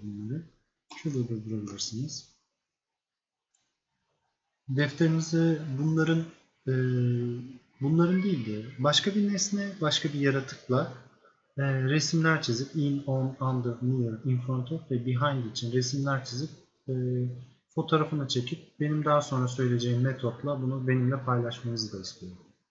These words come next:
Bunu da derste yapmıştık. Look and complete.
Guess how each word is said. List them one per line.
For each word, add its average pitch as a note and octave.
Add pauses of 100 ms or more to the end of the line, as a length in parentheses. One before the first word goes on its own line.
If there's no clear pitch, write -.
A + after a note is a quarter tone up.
(1300)
Bunu F#3+
da D#3+
derste C#3+
yapmıştık. C3
Look A#3
and F#3+ (100)
complete. D#3